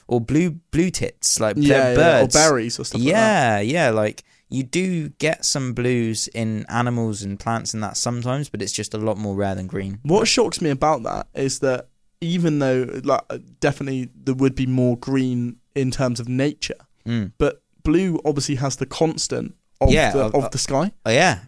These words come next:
Speaker 1: exactly.
Speaker 2: So there is
Speaker 1: Yeah.
Speaker 2: always gonna be blue there. So they would have
Speaker 1: Yeah.
Speaker 2: seen the colour blue, which makes it, like, mental to me that they wouldn't have ever gone, "Oh, this is clearly different
Speaker 1: Mm.
Speaker 2: from that tree."
Speaker 1: Yeah,
Speaker 2: Do you know
Speaker 1: yeah.
Speaker 2: what I mean?
Speaker 1: Yeah, definitely, man. And it, it's,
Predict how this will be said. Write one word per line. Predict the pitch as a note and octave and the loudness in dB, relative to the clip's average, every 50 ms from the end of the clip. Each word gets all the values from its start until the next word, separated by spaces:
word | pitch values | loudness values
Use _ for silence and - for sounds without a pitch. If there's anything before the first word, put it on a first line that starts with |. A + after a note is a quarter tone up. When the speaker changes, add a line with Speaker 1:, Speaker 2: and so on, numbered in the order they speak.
| _ | _
Speaker 1:
exactly. | - G#2+ G2 - E3 F3 - - - G2+ | -8 -6 -4 -2 -2 -2 -2 -4 -4 -2
Speaker 2:
So | F#2 D3+ | 0 2
there | D3 D#3 E3 D#3+ | 2 4 4 4
is | E3+ D#3 | 4 6
Speaker 1:
Yeah. | F3 F3+ | 6 6
Speaker 2:
always | G3+ G#3+ G#3 G3 F3 D#3+ D3 - | 6 6 6 6 4 4 4 4
gonna | E3 D#3 C#3+ | 4 4 4
be | C#3 D3 C#3+ | 4 2 0
blue | C3+ D#3 D3+ D#3 C#3 C3 | 2 4 4 6 6 4
there. | C3 D3 D#3 D3 A2 A2+ | 4 2 2 2 0 0
So | - - C3+ | 0 0 2
they | - - | 4 4
would | C3+ C#3+ - C#3 | 4 6 6 6
have | - - | 4 4
Speaker 1:
Yeah. | |
Speaker 2:
seen | G#2+ G#2 - - F3+ E3+ E3+ D3+ C#3 C3 | 2 2 2 2 2 2 2 2 2 0
the | B2 A#2+ | 0 -2
colour | - C3+ B2+ A#2+ A2+ | 0 0 0 0 0
blue, | A#2 C#3+ D3+ C#3+ - - | 0 0 0 0 0 -2
which | C3 B2+ - - | -4 -6 -4 -2
makes | - D3 C#3+ C#3 C3 - | 0 0 0 0 0 -2
it, | C3+ - | -2 -2
like, | - - | -4 -2
mental | C3+ C#3+ D3 C3+ C3+ C3 C3+ C3 | 0 0 2 2 2 2 0 0
to | - - | 0 0
me | C3+ C3 | 2 2
that | B2+ C3 C3 C3+ | 2 0 2 2
they | C3+ C3 | 2 2
wouldn't | C3 C3+ B2+ C3 C3 A#2 | 2 2 2 0 0 -2
have | - C3 C3+ | -4 -4 -2
ever | B2+ B2 B2 | -2 -2 -2
gone, | A#2+ B2+ B2 B2 A#2 A2+ A2+ - - _ _ _ _ - | 0 0 0 0 0 -2 -4 -8 -14 _ _ _ _ -2
"Oh, | C3 B2 A#2+ A2+ | 0 2 2 2
this | A#2+ C3+ A#2+ - - | 2 0 0 0 -2
is | A#2+ | -2
clearly | - - C#3 C3+ B2+ C3 | 2 2 2 2 2 0
different | B2 B2+ C3 B2 - - B2+ A#2+ | -2 0 -2 0 0 0 0 0
Speaker 1:
Mm. | |
Speaker 2:
from | G#2 B2+ B2 | 0 0 0
that | B2 A#2 - | 0 -2 -2
tree." | - - C#3+ B2+ C3 C3 - _ _ _ | -2 -2 -2 -2 -2 -6 -8 _ _ _
Speaker 1:
Yeah, | - A#2+ C#3 D3 C#3 B2 A2 | -2 0 2 4 4 4 6
Speaker 2:
Do | G#2+ | 6
you | F#3+ | 6
know | F#3 | 6
Speaker 1:
yeah. | - | 8
Speaker 2:
what | F#3+ G#3+ | 8 8
I | |
mean? | G#3+ G#3+ A#3 C#4 E4+ - - - _ _ _ _ _ | 8 8 6 6 4 0 -4 -12 _ _ _ _ _
Speaker 1:
Yeah, | - C#3 F3+ E3 | 0 2 2 2
definitely, | C3+ F3 F#3 F3 - D3 A#2+ G#2+ | 2 2 -2 -2 -4 -4 -4 -4
man. | F#2+ F#2+ F#2+ G2+ A2 - | -4 -2 -2 -2 -4 -4
And | - B2 C3 C3+ | -4 -6 -6 -6
it, | - - | -8 -8
it's, | - B2+ A#2 - - | -8 -4 -4 -4 -4